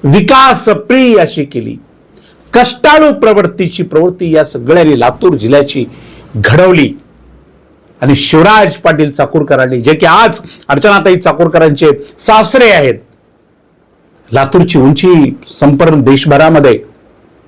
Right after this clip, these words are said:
खूप मोठी केली. शिवराज पाटलांची भाषणं, त्यांचे विचार सुन्न होऊन लोक ऐकत होते एकेकाळी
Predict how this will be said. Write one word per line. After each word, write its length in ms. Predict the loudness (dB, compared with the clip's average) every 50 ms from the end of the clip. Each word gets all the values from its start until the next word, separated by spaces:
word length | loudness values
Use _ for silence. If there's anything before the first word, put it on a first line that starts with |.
| _ _ _ _ _ _ -4
खूप 240 | -2 -2 0 0
मोठी 240 | 0 -2 -2 -2 -4
केली. 280 | -4 -4 -6 -6 -6 -8 -12 -18 -20 _ _ _ -20 -20 -20 -20 -20 -20 -20 -10 -4
शिवराज 300 | -2 0 2 2 2 0
पाटलांची 440 | -2 -2 -2 0 0 0 0 -2 -2
भाषणं, 420 | -2 -2 -2 -2 0 0 0 2
त्यांचे 280 | 2 2 0 2 2 2
विचार 680 | 2 2 2 2 0 2 2 2 2 2 2 0 -2 -6 -12 _ _ _ _ _ _ _ _ _ _ _ _ _ _ _ _ _ _ _ _ _ _ _ _ -20 -20 -20 -14 -8
सुन्न 340 | -4 0 2 4 4 4 4
होऊन 340 | 4 4 4 4 4 4
लोक 220 | 2 2 2 2 2
ऐकत 320 | 0 0 0 -2 -2 0
होते 180 | -2 -2 -2 -4
एकेकाळी 400 | -4 -4 -8 -10 -10 -12 -16